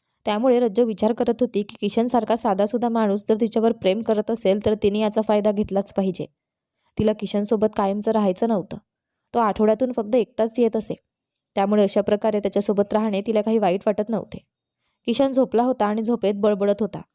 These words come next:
तेव्हा रज्जू उठली आणि म्हणाली, "असं बडबडण्यासाठी तुला अख्खा दिवस आहे, पण आजची रात्र आपण असंच वाया घालवू शकत नाही. उद्या तू जाणार आहेस,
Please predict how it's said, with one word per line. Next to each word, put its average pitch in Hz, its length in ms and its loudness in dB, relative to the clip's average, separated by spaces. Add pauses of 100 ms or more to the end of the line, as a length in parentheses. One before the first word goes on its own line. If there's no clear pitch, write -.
(480)
तेव्हा 208 200 2
रज्जू 208 300 2
उठली 240 300 0
आणि 226 200 0
म्हणाली, 208 360 0 (680)
"असं 226 260 0
बडबडण्यासाठी 208 760 0
तुला 220 220 2
अख्खा 220 200 -4
दिवस 202 340 0
आहे, 196 180 0 (400)
पण 196 120 0
आजची 185 360 -2
रात्र 240 260 0
आपण 240 260 0
असंच 214 300 -4
वाया 240 160 4
घालवू 233 240 2
शकत 226 340 -4
नाही. 180 200 -6 (480)
उद्या 190 260 2
तू 208 60 0
जाणार 202 380 0
आहेस, 190 320 -2